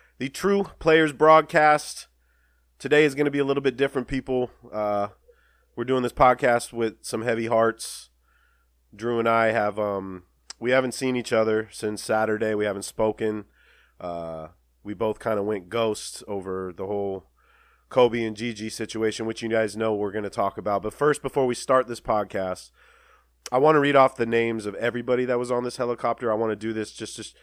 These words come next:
you know, we're gonna be talking about Kobe for most of this, and I just wanted to show the respect to everybody else that passed away,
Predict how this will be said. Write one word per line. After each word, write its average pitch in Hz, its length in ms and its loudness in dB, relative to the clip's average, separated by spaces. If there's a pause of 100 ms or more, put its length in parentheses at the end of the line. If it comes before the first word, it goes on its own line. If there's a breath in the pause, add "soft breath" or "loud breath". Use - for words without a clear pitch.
(240 soft breath)
you 110 100 -6
know, 107 80 0
we're 107 160 -2
gonna 120 140 0
be 117 100 -8
talking 127 360 2
about 117 240 -2
Kobe 113 500 -2 (480 soft breath)
for 104 180 -4
most 110 340 -2
of 104 60 -14
this, 107 200 -2
and 98 100 -4
I 101 40 -6
just 101 180 -10
wanted 117 180 -2
to 104 60 -8
show 110 200 -2
the 104 120 -6
respect 107 500 -6
to 92 260 -10 (140)
everybody 107 420 -4
else 98 240 -4
that 95 120 -8
passed 95 360 -6
away, 104 380 -4